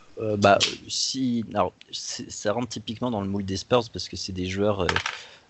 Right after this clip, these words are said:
euh, co-, comme ils peuvent aimer, qui, qui font plusieurs choses. Euh, et, et du coup, euh, bah, c'est, c'est, oui, c'est quasiment un, un point center, quoi. Il redéfinit un, un nouveau rôle. <laughs> Un pivot qui est capable de distribuer,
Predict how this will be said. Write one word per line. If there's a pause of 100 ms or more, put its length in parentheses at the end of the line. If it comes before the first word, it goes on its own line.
euh,
co-, (200)
comme
ils
peuvent
aimer,
qui, (600)
qui
font
plusieurs
choses. (680)
Euh, (800)
et,
et
du
coup,
euh,
bah,
c'est,
c'est, (120)
oui,
c'est
quasiment
un,
un
point
center, (160)
quoi.
Il
redéfinit
un,
un
nouveau
rôle. (580)
<laughs>
Un
pivot
qui
est
capable
de
distribuer,